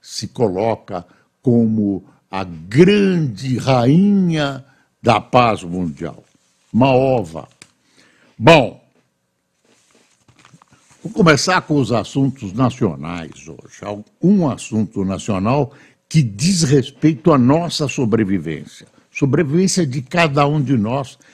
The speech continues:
que é a questão da segurança pública. Tá aqui, Lula põe Forças Armadas em portos e aeroportos de São Paulo e Rio de Janeiro.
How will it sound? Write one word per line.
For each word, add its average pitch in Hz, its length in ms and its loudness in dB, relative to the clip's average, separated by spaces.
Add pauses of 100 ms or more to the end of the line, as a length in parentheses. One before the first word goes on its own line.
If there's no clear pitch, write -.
(240)
que - 100 4
é 160 60 8
a 151 40 2
questão 131 480 0
da 110 140 0
segurança 101 720 0
pública. - 560 -18
Tá - 180 -2
aqui, 147 440 0 (520)
Lula 180 640 4
põe 165 320 0
Forças 170 760 0
Armadas 139 1120 -4 (420)
em 156 280 4 (240)
portos 208 760 4
e 165 60 4
aeroportos 135 880 -2
de 110 100 -6
São 101 260 -2
Paulo 135 540 0 (320)
e 135 140 6
Rio 127 280 2
de 95 140 -4
Janeiro. 92 580 -2